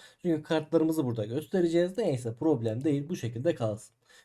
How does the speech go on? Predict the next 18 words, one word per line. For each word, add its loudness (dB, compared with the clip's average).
Şimdi -4
ben 4
buna 0
tıkladığım -2
zaman 2
detay 6
sayfasına 0
gitmesini 0
ist-, -6
istediğimi -4
söyledim. -6
Şimdi -2
ben 2
burada 2
hemen 2
bunun 2
yerini 6
buluyorum. 0